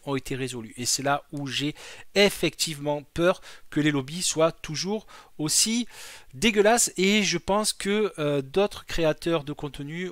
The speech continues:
auront très certainement poussé une petite gueulante, euh, vis-à-vis de ça.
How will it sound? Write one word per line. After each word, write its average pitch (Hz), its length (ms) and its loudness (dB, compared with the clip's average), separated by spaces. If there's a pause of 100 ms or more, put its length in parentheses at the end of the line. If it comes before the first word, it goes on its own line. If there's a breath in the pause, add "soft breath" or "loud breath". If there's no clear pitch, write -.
auront 156 440 -4
très 180 240 -4
certainement 151 500 -6
poussé - 540 -4
une 190 160 -8
petite 143 300 -8
gueulante, 151 360 -6 (120)
euh, 131 540 -2
vis-à-vis 139 360 -4
de - 60 -8
ça. 180 200 2